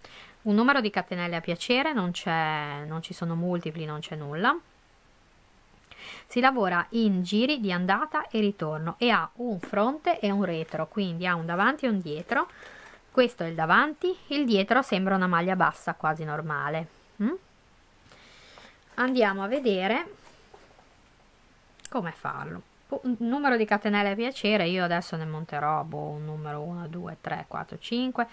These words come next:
sei, sette, otto, nove, dieci. Ovviamente potete farlo, ah, giusto, io adesso qua ho fatto la catenella, ma,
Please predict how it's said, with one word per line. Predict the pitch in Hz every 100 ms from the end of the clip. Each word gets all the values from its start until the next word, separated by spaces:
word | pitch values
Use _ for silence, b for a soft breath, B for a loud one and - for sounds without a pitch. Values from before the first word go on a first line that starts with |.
| B B B B
sei, | - 165 160 190 170 196 _ _ -
sette, | - - - 170 - _ _ - - - B B B B B B
otto, | - - _ _ - - b b b b _ _ _ -
nove, | 180 180 175 196 - _ B B B B _
dieci. | 170 180 214 247 -
Ovviamente | 208 202 190 208 269 311 311
potete | 202 196 196
farlo, | - 185 170 -
ah, | 196 170
giusto, | 175 160 -
io | 175 220
adesso | 214 247 214
qua | 208
ho |
fatto | 247 220 185
la |
catenella, | 180 190 185 190 240 302 339 - B B B
ma, | 202 214 208